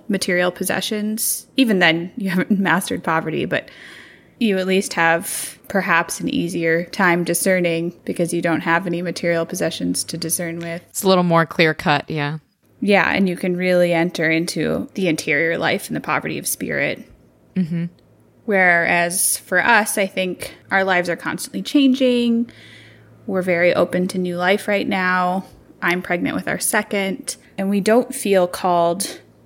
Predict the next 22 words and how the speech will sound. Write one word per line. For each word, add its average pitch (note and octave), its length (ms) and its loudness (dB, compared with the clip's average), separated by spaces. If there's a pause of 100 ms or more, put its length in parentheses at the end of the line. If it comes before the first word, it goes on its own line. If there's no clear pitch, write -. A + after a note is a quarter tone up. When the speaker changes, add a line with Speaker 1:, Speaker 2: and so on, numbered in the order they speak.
Speaker 1:
to G3 500 2
a F#3 80 2
radical F3+ 440 0
poverty, G#3+ 500 0
though F#3+ 220 2
we're F3+ 100 2
very E3+ 380 0 (220)
moved G3 460 2
by G#3 460 2
those F#3+ 200 0
examples, G#3+ 840 -4 (560)
but A3+ 160 0
want G3+ 320 0
to F#3+ 720 0 (160)
somehow A#3 440 0
hold G3 580 0
those G3 220 2
examples F3+ 920 -2 (100)
as F#3+ 200 0
models F#3 1000 0
while F#3+ 340 2
also E3+ 800 0